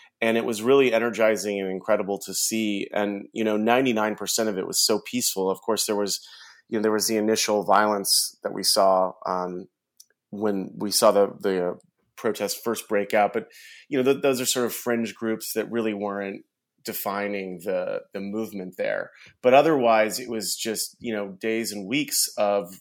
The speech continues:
really organized, um, incredible rallies to watch, because a lot of it was, it, you could see the, the organizers were kind of educating some of the people in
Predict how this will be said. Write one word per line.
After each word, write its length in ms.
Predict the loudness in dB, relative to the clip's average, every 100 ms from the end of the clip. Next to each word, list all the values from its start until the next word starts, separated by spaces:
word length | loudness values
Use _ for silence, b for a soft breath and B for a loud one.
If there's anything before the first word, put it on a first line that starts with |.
| -14
really 280 | -8 -4 -4
organized, 840 | -2 -4 -4 -4 -4 -4 -4 -8 B B B B B _ _
um, 460 | -4 -2 -4 -6 -12
incredible 640 | -14 -8 -2 0 0 -4 0
rallies 520 | 4 6 6 2 0
to 120 | -6
watch, 380 | 0 4 4 2
because 240 | -6 -6
a 60 | -2
lot 240 | 2 2
of 100 | 2
it 100 | -2
was, 300 | -2 -2 -2 -6
it, 160 | -6 -6
you 120 | -8
could 160 | -6
see 220 | -4 -2 -2
the, 160 | -4 -6
the 100 | -4
organizers 640 | -2 -2 -2 -2 -4 -6
were 140 | -6 -8
kind 180 | -6
of 80 | -6 -2
educating 840 | -2 -2 -6 -6 -4 -2 -4 -8 -14 B B B
some 220 | -6 -4
of 80 | -4
the 80 | -4
people 520 | -6 -8 -4 -6 -6
in 480 | -6 -4 -2 -6 -8